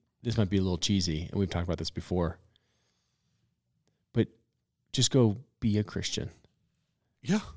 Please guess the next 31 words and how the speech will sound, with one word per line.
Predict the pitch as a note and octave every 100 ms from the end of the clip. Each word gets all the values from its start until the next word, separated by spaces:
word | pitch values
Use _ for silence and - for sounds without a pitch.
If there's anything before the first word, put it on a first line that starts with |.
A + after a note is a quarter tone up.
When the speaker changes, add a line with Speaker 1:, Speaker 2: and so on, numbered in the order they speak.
| -
Speaker 1:
You | B2
know, | A2+ A2
like, | G#2 - - _
don't, | C3+ C#3 - -
don't | C3
think | C3+ A#2
about | F#2+
how | G2+
you |
go | G2+ F#2+
do | G2 G2
a | F#2+
Christian. | - - F#2+ F#2+ F2+ _ _ F2+
Speaker 2:
Mm-hmm. | F2 E2+ D#2+ _
Speaker 1:
Think | - A2
about | G#2+
just, | F#2+ - _
"How | A2+
do | A2+
I |
go | G2+ G2+
be | G2+ G2
a |
Christian?" | - E2+ - F#2+ F2 _ _ -
Speaker 2:
Yeah. | G#2 F2 E2 -
How | B2
does | C#3 C3
a |
Christian | A#2 B2+ A#2+ A2 G2
respond | F#2 - G2 F#2+ F2+
to | F#2 E2+ D#2+